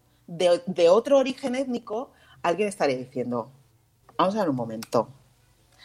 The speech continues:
es que esto no está bien, es que esto no se puede hacer así, es que hay que apelar a otras cosas". Pero eso demuestra que, que en, en las empresas privadas tampoco hay diversidad.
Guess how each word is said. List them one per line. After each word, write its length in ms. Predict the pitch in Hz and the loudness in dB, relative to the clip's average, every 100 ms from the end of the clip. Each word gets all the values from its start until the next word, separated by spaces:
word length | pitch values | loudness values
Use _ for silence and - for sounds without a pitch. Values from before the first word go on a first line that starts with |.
| - | -2
es 180 | 175 - | -2 0
que 120 | 185 | -2
esto 220 | - 202 | 2 2
no 80 | 190 | 2
está 240 | - 131 | -2 -4
bien, 340 | 117 120 120 120 _ _ _ _ _ _ _ _ _ _ _ - | -2 -4 -6 -12 _ _ _ _ _ _ _ _ _ _ _ -6
es 160 | 185 - | -4 0
que 80 | |
esto 220 | 202 - 202 | 0 2 2
no 100 | 185 | 2
se 140 | 165 | 2
puede 180 | 139 120 | 4 2
hacer 260 | 120 131 | 0 -4
así, 340 | 131 - 131 - - _ _ _ _ - - | -4 -8 -10 -10 -16 _ _ _ _ -4 0
es 180 | - | 0
que 140 | - 202 | 4 4
hay 100 | 196 | 6
que 80 | 214 | 4
apelar 500 | 208 202 170 180 170 | 4 4 4 2 2
a 100 | 151 | 0
otras 380 | 156 147 139 - | 0 -4 -8 -6
cosas". 540 | 175 - 143 - - _ _ _ _ _ _ _ _ _ _ _ _ - | -6 -4 -12 -14 -20 _ _ _ _ _ _ _ _ _ _ _ _ 0
Pero 180 | 156 135 | 2 2
eso 200 | 139 175 | 0 0
demuestra 640 | 196 233 294 - 247 294 - _ _ - | 2 -2 -2 -4 -6 -6 -12 _ _ -6
que, 200 | 143 135 - | -6 -6 -4
que 80 | 143 | -2
en, 280 | 123 120 131 | -2 -4 -4
en 180 | 123 123 | -2 -2
las 240 | 117 - 240 | -2 -4 -4
empresas 520 | 233 - 220 247 - | 2 4 4 2 2
privadas 640 | 247 247 254 247 302 - - - _ | 4 6 4 0 -4 -8 -20 -20 _
tampoco 360 | 139 127 123 - | -12 -4 0 2
hay 80 | 143 | 2
diversidad. 520 | 123 131 123 120 | -2 -10 -8 -8